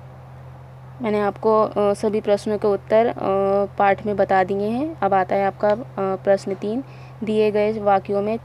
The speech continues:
छपे रंगीन शब्दों के लिंग, वचन तथा कारक बताइए। जैसे कि यहाँ लिखा हुआ है, शिकारी ने शेर को मार दिया, तो यहाँ पर ये देखिए, अ, रंगीन शब्द है शिकारी, तो इसका लिंग क्या है? पुल्लिंग, वचन है एक वचन और कारक,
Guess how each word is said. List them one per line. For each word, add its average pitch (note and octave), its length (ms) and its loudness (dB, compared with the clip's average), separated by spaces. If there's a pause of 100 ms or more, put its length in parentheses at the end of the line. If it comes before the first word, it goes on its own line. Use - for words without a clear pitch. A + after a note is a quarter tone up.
(140)
छपे A3 360 0
रंगीन G#3 360 -2
शब्दों G3 400 -2
के A3 160 0
लिंग, G#3+ 340 -2
वचन A3 300 0
तथा A#3 280 -2
कारक G3+ 340 2
बताइए। F#3 460 0 (400)
जैसे A3 220 0
कि A3 80 -4
यहाँ A3+ 140 0
लिखा G#3+ 220 2
हुआ A3 220 4
है, A#3 160 0
शिकारी G#3+ 460 2
ने G#3 120 -2
शेर A3+ 220 2
को A3 140 0
मार G3+ 220 2
दिया, F#3 180 2
तो G3+ 140 -2
यहाँ G#3+ 220 -2
पर A3+ 120 0
ये A3 180 0
देखिए, A3 400 0
अ, B3+ 40 -8 (420)
रंगीन G#3 540 4
शब्द A3+ 240 0
है B3 100 6
शिकारी, G3 440 4
तो G3+ 120 -2
इसका G#3 260 -2
लिंग G#3+ 220 -2
क्या A3 180 2
है? C4+ 440 0 (760)
पुल्लिंग, A#3 440 2 (200)
वचन G#3 360 2
है A#3+ 140 0
एक G3+ 400 -2
वचन B3+ 300 -2
और G#3 300 0
कारक, G#3 440 0